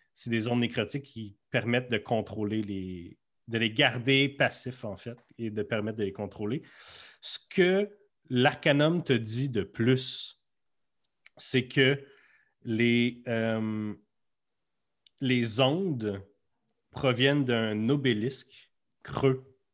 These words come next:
en plein cœur de, de Moskolov. Et à l'intérieur de cet obélisque-là, les, les plus grands nécromanciens de Tisclan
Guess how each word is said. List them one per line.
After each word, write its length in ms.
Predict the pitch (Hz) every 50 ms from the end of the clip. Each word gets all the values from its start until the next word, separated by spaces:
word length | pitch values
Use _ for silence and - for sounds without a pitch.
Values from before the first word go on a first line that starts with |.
| _ _ _ _ _ _ _ _ -
en 180 | 127 120 113
plein 320 | 107 - 143 143 139 135 127
cœur 800 | 127 - 135 123 127 127 127 127 120 110 98 92 90 - _ _ _ _ _ _ _ _ _
de, 800 | - 120 104 101 107 101 101 98 101 98 98 95 95 92 90 - _ -
de 160 | 117 104 104
Moskolov. 600 | 101 101 113 123 - - - 120 104 98 110 156 - _ _ _ _ _ _ _ _ _ _ _ _ _ _ -
Et 120 | 127 127 -
à 140 | 110 113 123
l'intérieur 720 | 131 147 170 170 165 - 160 135 127 135 147 151 156 156
de 80 | 147 127
cet 260 | 107 - 120 104 -
obélisque-là, 800 | 123 110 104 107 101 98 104 101 - - - - 101 98 101 135 139 - _ _ _ _ _ _ _ _ _ _ _ _ _ _ _ _ _ _ _ _ _ _
les, 640 | - 101 110 110 110 110 110 107 107 107 107 - _
les 140 | - 113 113
plus 200 | 110 - - 131
grands 460 | 120 117 117 117 117 120 151 175 180
nécromanciens 1000 | 165 139 123 123 - - 123 117 117 110 107 104 - - - 113 113 110 113 113 110 _ _ _ _ _ _ _ _ _ _ _ _ _ -
de 200 | 104 98 107 117
Tisclan 580 | 117 117 - - - - - - 104 95 95